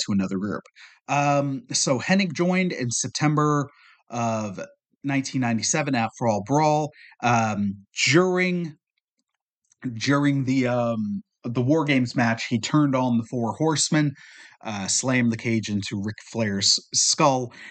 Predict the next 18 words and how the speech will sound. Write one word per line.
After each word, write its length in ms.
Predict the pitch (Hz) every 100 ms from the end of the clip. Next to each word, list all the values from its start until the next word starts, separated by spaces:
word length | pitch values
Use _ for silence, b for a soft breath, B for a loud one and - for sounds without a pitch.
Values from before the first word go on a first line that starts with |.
| B
and 140 | 113
then 140 | 113 110
joined 320 | 98 98 98
the 300 | 95 95 95
N 200 | 98 90
W 340 | 87 85 92 104
O. 180 | 180 - B B B B 117
Uh, 440 | 139 131 127 120 - _ _ _ _ _
Rick 380 | 123 165 190 -
Rude 440 | 139 170 254 330 294 _ _ - 127
joined 520 | 160 175 196 247 277 226 _ _
in, 240 | 143 143
uh, 380 | 135 131 127 117 -
nineteen, 540 | 127 139 165 - 175 -
in, 340 | 135 123 117 117 117 123 -
on 180 | 123 120
November 400 | 113 120 147 156
seventeenth, 720 | - 170 151 156 - 247 196